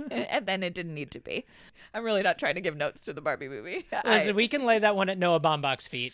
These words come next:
Speaker 1: Sure,
Speaker 2: and
Speaker 1: yeah, oh, yeah, yeah, I'm sure it was
Speaker 2: 'cause
Speaker 1: that
Speaker 2: he
Speaker 1: guy.
Speaker 2: co-wrote it.
Speaker 1: Yeah, yeah, yeah.
Speaker 2: Um, are horses men extenders?
Speaker 1: <laughs>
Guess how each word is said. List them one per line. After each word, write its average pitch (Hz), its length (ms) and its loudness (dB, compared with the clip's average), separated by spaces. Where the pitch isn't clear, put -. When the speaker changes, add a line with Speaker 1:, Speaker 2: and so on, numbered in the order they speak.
Speaker 1:
Sure, - 200 4
Speaker 2:
and 220 140 2
Speaker 1:
yeah, 233 220 12
oh, 233 60 12
yeah, 202 260 8
yeah, 175 200 4
I'm 165 120 -4
sure 156 200 -4
it 131 60 -2
was - 80 -4
Speaker 2:
'cause 175 160 2
Speaker 1:
that 196 40 0
Speaker 2:
he 190 40 2
Speaker 1:
guy. - 80 -6
Speaker 2:
co-wrote 123 340 -6
it. 127 160 -10
Speaker 1:
Yeah, 127 240 -2
yeah, 80 140 -10
yeah. 156 280 4
Speaker 2:
Um, 143 140 -8
are 254 300 4
horses 277 520 -4
men 254 280 0
extenders? 269 1000 -4
Speaker 1:
<laughs> - 100 -10